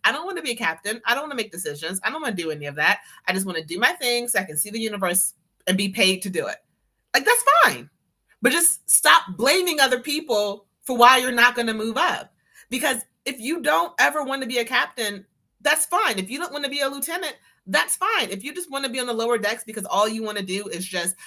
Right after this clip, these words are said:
explore and help people, that is honorable. But stop making it seem like anyone who's getting promoted is doing something wrong. <laughs> And, like, that is, if Mariner never wants to move up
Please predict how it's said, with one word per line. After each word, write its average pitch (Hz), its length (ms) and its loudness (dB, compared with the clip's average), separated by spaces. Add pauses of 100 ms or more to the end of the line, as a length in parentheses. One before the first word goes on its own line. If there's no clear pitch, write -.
(140)
explore 196 600 -2
and 180 160 -2
help 196 300 -4
people, 262 500 -4 (400)
that 240 220 6
is 196 160 4 (120)
honorable. 185 600 4 (260)
But 190 140 2
stop 247 460 6
making 240 320 2
it 220 140 -2
seem 269 420 -2
like 185 320 -2
anyone 220 320 -2
who's 208 180 -2
getting 202 240 -2
promoted 190 540 0
is 180 120 -6
doing 196 360 -2
something 190 360 -4
wrong. 226 500 4
<laughs> - 40 -2 (1080)
And, 262 100 4
like, 226 240 2
that 233 200 6
is, 254 260 -6 (220)
if 226 140 0
Mariner 294 340 -4
never 214 420 -2
wants 190 280 -6
to 196 100 -10
move 165 260 -10
up 120 260 -8